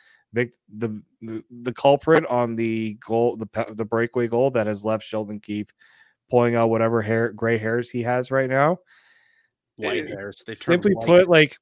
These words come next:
Speaker 1: we talk about this team needing to go out and trade for a defenseman. But I'm also remain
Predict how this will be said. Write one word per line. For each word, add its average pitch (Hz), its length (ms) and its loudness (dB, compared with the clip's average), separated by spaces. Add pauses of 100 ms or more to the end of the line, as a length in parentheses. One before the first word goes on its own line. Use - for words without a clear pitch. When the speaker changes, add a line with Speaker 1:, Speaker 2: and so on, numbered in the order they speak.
(100)
Speaker 1:
we 147 180 -4
talk 175 300 4
about 185 320 2
this 156 200 -4
team 147 520 -4
needing 127 500 -4
to 120 120 -8
go 113 140 0
out 123 200 4
and 107 120 -4
trade 117 300 0
for 131 140 -2
a 131 40 0
defenseman. 139 640 -4 (560)
But 143 140 6
I'm 156 120 4
also 180 440 4
remain 143 540 0